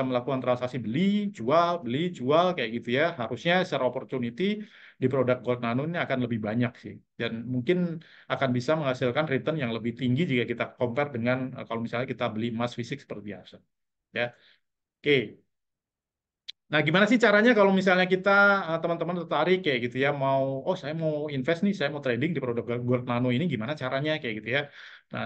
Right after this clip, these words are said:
seperti yang tadi sudah saya sampaikan juga, yang pertama teman-teman harus membuka account terlebih dahulu ya. Open account-nya di mana? Jangan ke Bursa I C D. Bursa I C D tidak menerima pembukaan account dari klien ya. Jadi, eh, ketika teman-teman mau buka account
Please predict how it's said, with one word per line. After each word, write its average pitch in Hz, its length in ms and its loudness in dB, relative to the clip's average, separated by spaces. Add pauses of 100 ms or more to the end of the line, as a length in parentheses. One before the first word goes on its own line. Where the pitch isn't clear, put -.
seperti 123 240 -2
yang 127 160 4
tadi 127 160 -4
sudah 127 160 -2
saya 120 160 -8
sampaikan 123 400 0
juga, 135 480 2
yang 120 80 -2
pertama 117 320 -4
teman-teman 123 380 -2
harus 120 180 -4
membuka 117 280 -2 (120)
account 156 240 6
terlebih 131 240 -2
dahulu 123 400 0
ya. 135 240 -4
Open 131 240 -8
account-nya 156 240 2
di 175 80 0
mana? 175 200 2 (280)
Jangan 117 240 -4 (160)
ke 135 80 -2
Bursa 123 320 0
I - 60 -2
C - 20 -10
D. 123 80 -2 (640)
Bursa 127 240 0
I 123 80 0
C - 80 -6
D 127 40 0 (200)
tidak 135 140 0 (100)
menerima 120 480 0
pembukaan 117 400 -4
account 120 240 0
dari 110 160 -8
klien 110 320 -6 (240)
ya. 120 240 -6 (480)
Jadi, 151 560 4
eh, 123 80 -8
ketika 127 480 0
teman-teman 123 400 0
mau 123 240 2 (240)
buka 117 320 -6
account 175 160 4